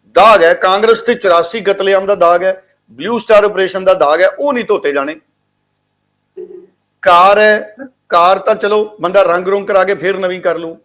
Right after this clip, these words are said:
ਕਾਂਗਰਸ ਨਹੀਂ ਨਵੀਂ ਹੋਣੀ। ਕਾਂਗਰਸ ਤੇ ਉਹ ਕਲੰਕ ਦਾ ਨਿਸ਼ਾਨ ਰਹਿਣਾ ਹੀ ਰਹਿਣਾ ਹੈ, ਉਹ ਕੋਈ ਵੀ ਪਾਰਟੀ ਹੈ ਸੰਦੀਪ ਜੀ। ਹੁਣ ਅਕਾਲੀ ਦਲ ਹੈ, ਸੁਖਬੀਰ ਬਾਦਲ ਹੁਣਾਂ ਦੀ ਸਰਕਾਰ ਸੀ, ਇਹਨਾਂ ਤੋਂ ਤੁਸੀਂ ਬੇਅਦਬੀਆਂ ਦੇ ਦਾਗ ਮਿਟੇ ਦਿਓਗੇ?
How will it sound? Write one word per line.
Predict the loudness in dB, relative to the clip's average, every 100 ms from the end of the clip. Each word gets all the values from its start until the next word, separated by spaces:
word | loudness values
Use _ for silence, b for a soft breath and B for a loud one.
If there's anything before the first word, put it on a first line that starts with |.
| _
ਕਾਂਗਰਸ | -4 -2 0 0 -2
ਨਹੀਂ | -6
ਨਵੀਂ | -6 -8
ਹੋਣੀ। | -10 -14 -20 _ _ _ _ _ -4
ਕਾਂਗਰਸ | -2 0 0 -2 -2
ਤੇ | -4
ਉਹ | -4
ਕਲੰਕ | -4 -4 -4 -6
ਦਾ | -4 -6
ਨਿਸ਼ਾਨ | -6 -6 -6
ਰਹਿਣਾ | -4 -4
ਹੀ | -6
ਰਹਿਣਾ | -8 -12
ਹੈ, | -18 _ _ _ _ -14
ਉਹ | -6
ਕੋਈ | -4 -2
ਵੀ | -2
ਪਾਰਟੀ | 0 0 0 -6
ਹੈ |
ਸੰਦੀਪ | -6 -10 -12
ਜੀ। | -10 -8
ਹੁਣ | -8 -10 b b _ _ _ -8
ਅਕਾਲੀ | -2 -2 0
ਦਲ | 2 2
ਹੈ, | 2
ਸੁਖਬੀਰ | -4 -10 -8 -2
ਬਾਦਲ | 0 0 0
ਹੁਣਾਂ | -4 -6
ਦੀ | -6
ਸਰਕਾਰ | -6 0 0 0
ਸੀ, | -4 -12
ਇਹਨਾਂ | -10 -4 -4
ਤੋਂ | -2 -4
ਤੁਸੀਂ | -6 -10
ਬੇਅਦਬੀਆਂ | -8 -2 -2 -4 -6 -4
ਦੇ | 0
ਦਾਗ | 0 0
ਮਿਟੇ | -4 -6 -6
ਦਿਓਗੇ? | -6 -6 -10